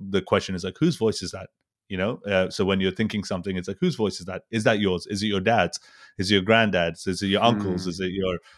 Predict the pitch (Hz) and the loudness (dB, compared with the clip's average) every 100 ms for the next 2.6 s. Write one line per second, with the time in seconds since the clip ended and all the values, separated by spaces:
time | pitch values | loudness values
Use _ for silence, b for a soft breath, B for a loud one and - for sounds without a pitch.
0 | b - 110 120 110 - 127 117 90 92 | b -2 2 4 2 4 4 4 0 -2
1 | 98 101 101 95 90 104 95 107 107 101 | -2 0 2 2 0 -2 0 -2 0 0
2 | 92 101 95 110 98 92 | 0 -2 -6 -6 -4 -6